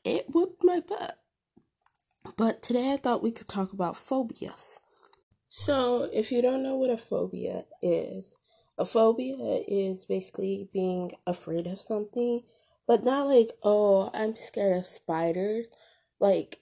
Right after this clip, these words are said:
it actually terrifies you to, uh, like, it terrifies you. So, I have two phobias, but I'm gonna name off three. The third one is my fear of clowns. I forgot the name of it.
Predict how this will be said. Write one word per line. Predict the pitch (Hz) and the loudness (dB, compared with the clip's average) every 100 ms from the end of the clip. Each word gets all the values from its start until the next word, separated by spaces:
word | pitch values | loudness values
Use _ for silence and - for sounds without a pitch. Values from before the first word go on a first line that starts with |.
| _ _ | _ _
it | 202 - | -2 0
actually | 190 208 202 - 185 | 0 -2 -2 -2 -2
terrifies | 185 - 190 185 175 - 170 - 165 - - | -2 -2 0 2 0 -4 -6 -4 -6 -8 -10
you | 185 175 170 175 - _ _ _ _ _ _ | -6 -4 -2 -4 -10 _ _ _ _ _ _
to, | - 190 185 - | -2 2 2 0
uh, | - - - - - | 0 0 -4 -14 -2
like, | 180 156 - | 2 2 4
it | 175 165 - - - - - - | 4 2 -4 -18 -16 -18 -20 -20
terrifies | - 208 175 - - 156 - | -2 4 4 2 -8 -10 -10
you. | - - - _ | -14 -14 -20 _
So, | - 240 240 - | -4 0 0 2
I | 277 | 2
have | 311 370 403 - - | 4 2 2 0 -6
two | - - 202 220 | -10 -2 -2 -2
phobias, | - 262 269 269 285 294 294 - _ _ _ _ - | 0 2 2 0 0 -2 -6 -18 _ _ _ _ -2
but | 226 | 2
I'm | 240 240 | 4 6
gonna | 247 | 6
name | 220 214 220 | 4 4 4
off | 196 196 | 2 -2
three. | - 196 208 | -2 2 2
The | 208 196 | 4 2
third | - 202 202 240 | 4 4 6 4
one | 269 302 | 2 2
is | - 240 190 - - - _ _ - | 2 -2 -2 -10 -14 -18 _ _ -6
my | 175 | -6
fear | - 180 | -2 0
of | 165 - | 0 -2
clowns. | 180 165 185 190 _ _ _ _ | -10 -8 -10 -14 _ _ _ _
I | - | -8
forgot | 185 190 185 - | -2 -2 -2 -2
the | |
name | 170 170 170 | -2 0 -2
of | 170 | -2
it. | 208 226 | -2 -4